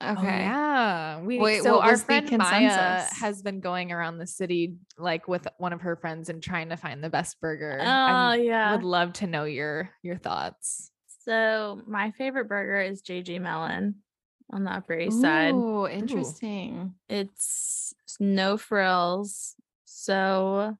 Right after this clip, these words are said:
Speaker 3: delicious. It really comes down to, like, how good the patty is.
Speaker 2: Mm.
Speaker 3: And then you get extra pickles, really load 'em on.
Speaker 1: Ooh.
Speaker 3: Last time I went, I maybe
Speaker 1: Such a good
Speaker 3: put,
Speaker 1: tip.
Speaker 3: like, too many pickles.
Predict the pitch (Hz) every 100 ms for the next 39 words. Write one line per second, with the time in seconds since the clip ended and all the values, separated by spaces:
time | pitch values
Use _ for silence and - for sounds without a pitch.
0 | _ 214 196 185 - 196 180 202 - -
1 | - _ _ - 202 208 220 233 247 233
2 | 208 185 185 196 208 180 170 180 190 190
3 | 180 175 175 175 180 175 170 170 - -
4 | _ - - 170 180 208 220 226 254 269
5 | - - 220 208 202 202 185 _ _ _
6 | _ _ - 214 214 202 202 - 196 -
7 | 226 208 208 - 190 190 196 175 180 185
8 | 190 185 190 196 190 175 175 175 190 196
9 | _ 208 202 202 - 247 247 247 220 196
10 | 185 190 190 196 196 190 196 175 175 170
11 | 165 - 185 - - _ _ _ - 202
12 | 190 196 214 226 226 254 262 269